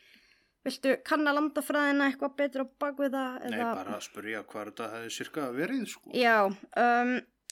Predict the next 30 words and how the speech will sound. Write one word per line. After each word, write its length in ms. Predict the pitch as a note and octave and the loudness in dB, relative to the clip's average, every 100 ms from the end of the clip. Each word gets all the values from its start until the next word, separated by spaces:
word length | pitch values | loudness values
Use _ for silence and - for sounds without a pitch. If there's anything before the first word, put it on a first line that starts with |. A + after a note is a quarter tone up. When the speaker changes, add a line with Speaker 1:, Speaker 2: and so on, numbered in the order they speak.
| - | -20
Speaker 2:
Það 200 | - C3+ | -8 0
maður 180 | C3+ C#3 | 4 6
Speaker 1:
ég 60 | |
Speaker 2:
veit 160 | - - | 6 6
að 60 | D3+ | 2
oft 140 | D3+ | 2
svona 220 | D#3 D#3 D3+ | -2 -2 2
í 140 | D#3+ E3+ E3 - _ _ _ _ _ _ _ _ | 2 0 -6 -20 _ _ _ _ _ _ _ _
bandarískum 640 | D#3 F#3 G3 F3 - F3+ | 0 0 2 2 2 0
málum, 320 | F3+ F#3+ F#3+ D#3+ | 0 0 0 0
maður 220 | D#3 E3 | 0 2
veit 180 | F#3+ G3 | 0 0
svona 180 | F#3+ | -2
sirka 540 | E3+ G3+ G3 - - F#3+ F3+ | 0 0 -2 -6 -2 0 0
hvar 400 | - G3 G3 G#3 | 0 0 0 -4
í 180 | - G3+ | -8 -4
landinu 520 | A3 G#3 A3 A3+ G#3+ G#3 | 2 2 2 -2 -2 0
það 220 | G#3+ A3 | 0 0
er, 100 | G#3 | -2
sko, 300 | - A3+ G3+ - - - _ | -8 -6 -6 -8 -20 -20 _
Speaker 1:
Já. 280 | B3 B3+ B3 | -6 0 4
Speaker 2:
eftir 260 | B3+ C4+ D#4+ | 6 4 2
fylkjum, 460 | G#3 - - A3 | 0 -4 -2 2
en 160 | D#3 C3 | 2 2
ég 80 | C3 | 0
var 100 | A#2+ | 0
bara 240 | C3 B2+ | 0 -2
svona 200 | C3 C#3+ | -2 -4
forvitnast 640 | C#3+ C#3 C#3+ D#3 C#3 - - | -2 -2 -2 -2 -2 -2 -10
hvar 360 | - C#3+ F3 | -2 2 2